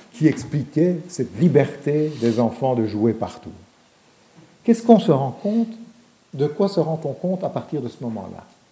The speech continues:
On s-, va se rendre compte progressivement que l'immigration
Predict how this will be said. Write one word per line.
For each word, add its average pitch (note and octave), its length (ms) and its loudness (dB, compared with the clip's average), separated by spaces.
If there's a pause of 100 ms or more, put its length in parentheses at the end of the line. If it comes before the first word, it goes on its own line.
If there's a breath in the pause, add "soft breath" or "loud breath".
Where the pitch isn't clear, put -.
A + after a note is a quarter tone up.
(840 soft breath)
On G3 80 -6
s-, - 180 -14
va D3+ 100 -2
se D#3+ 140 -8
rendre C#3 460 -6
compte C3 220 -6
progressivement A#2+ 680 -4
que G3 120 -8
l'immigration B2+ 720 -6